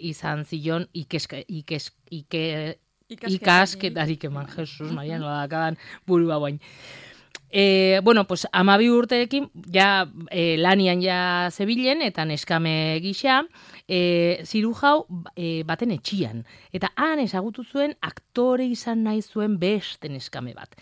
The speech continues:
Speaker 1: Eta, bueno, pues, elkarrekin antzerkirako paper tragikoak ensaiatzen zituzten. Eta azkenik, bueno, pues, eh, lankideak antzerkirako zuen gogo biziak inspiraturik, bueno, pues, Emma antzerkian hasi zen, eh, pues, lanian.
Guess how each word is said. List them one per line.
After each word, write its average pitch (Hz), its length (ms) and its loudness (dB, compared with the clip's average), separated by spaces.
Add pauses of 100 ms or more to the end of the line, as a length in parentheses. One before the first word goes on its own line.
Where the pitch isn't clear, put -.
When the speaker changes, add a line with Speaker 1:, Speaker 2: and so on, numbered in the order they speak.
(220)
Speaker 1:
Eta, 226 140 0
bueno, 302 300 2
pues, 190 160 -2
elkarrekin 208 600 0
antzerkirako 165 1000 0
paper 165 320 0
tragikoak 175 720 -2
ensaiatzen 147 580 -6
zituzten. 151 460 -4 (480)
Eta 160 200 -8
azkenik, 220 460 0
bueno, 226 200 -4
pues, - 340 -12
eh, 160 500 -2
lankideak 170 680 -4
antzerkirako 180 1200 -2
zuen 180 440 0
gogo 208 320 4
biziak 220 500 0 (500)
inspiraturik, 220 760 -2
bueno, 214 200 -4
pues, 208 280 -10
Emma 202 760 2
antzerkian 196 800 0
hasi 175 260 -4
zen, 170 280 -2
eh, 175 260 0
pues, 143 140 -8
lanian. 135 520 -2